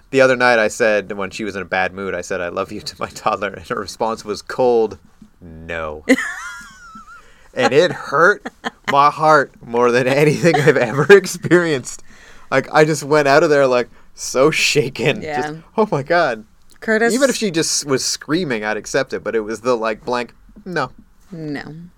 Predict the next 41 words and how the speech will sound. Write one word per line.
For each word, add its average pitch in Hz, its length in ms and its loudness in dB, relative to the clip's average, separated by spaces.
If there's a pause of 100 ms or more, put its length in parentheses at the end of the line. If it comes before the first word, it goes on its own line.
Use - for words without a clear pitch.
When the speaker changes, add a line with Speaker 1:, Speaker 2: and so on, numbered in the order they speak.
(460)
Speaker 2:
Curtis 247 320 2
travels 165 340 2
a 175 80 2
lot, 165 340 2
and, 165 400 -6
uh, 147 440 -4 (240)
they 208 120 0
get 160 140 4
away 170 240 0
with 233 160 -2
a 285 40 -2
lot 285 280 0
whenever 262 240 -2
he's 262 180 -4
not 269 160 -4
around. 269 360 -4 (380)
And 196 160 -2
the 190 80 -2
one 180 200 0
day 175 220 0
he 185 120 -6
came 202 220 -6
back 165 280 2
and 180 100 -8
he 202 100 -2
was 185 120 -6
bathing 175 360 -4
them 170 300 -6
and 160 160 -6
he 185 160 -4
said 185 260 -2
something 165 560 -4
and 156 120 -6
they 160 80 -4
were 165 140 -2
just 165 220 -8
like, 160 240 -6
"Go 381 180 6
back 330 240 6
to 233 100 0
London, 214 720 2